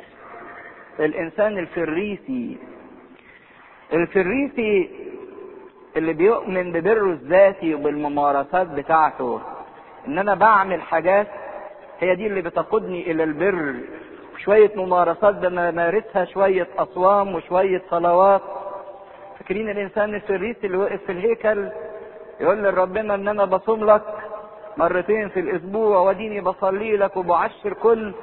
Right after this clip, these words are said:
مالية، ده حق كفيل ليا إن شوية الحاجات اللي أنا بعملها تشهد،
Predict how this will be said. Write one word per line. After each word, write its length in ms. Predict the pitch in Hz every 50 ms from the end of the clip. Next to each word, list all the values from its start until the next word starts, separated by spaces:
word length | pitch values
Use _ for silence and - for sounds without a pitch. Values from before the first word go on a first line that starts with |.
| - - - - - - -
مالية، 580 | 175 185 185 190 208 233 247 240 226 226 220 220 - - - - - -
ده 140 | - 190 208
حق 360 | - - 254 277 - - -
كفيل 460 | 196 - 220 196 - - 247 254 262 240 208
ليا 460 | 226 240 269 247 214 175 156 131 117 - - - - - - - - - - -
إن 200 | 190 214 214 202
شوية 320 | - 233 262 269 269 233 - 226
الحاجات 480 | 202 - 208 202 196 226 262 254 -
اللي 160 | 233 220 220
أنا 140 | 240 240 240
بعملها 760 | 208 208 202 190 190 202 214 233 240 233 208 220 233 240 247 247 - - - - - - - - - - - - - - - - - - -
تشهد، 640 | 285 330 330 - - - - 233 269 269 277 269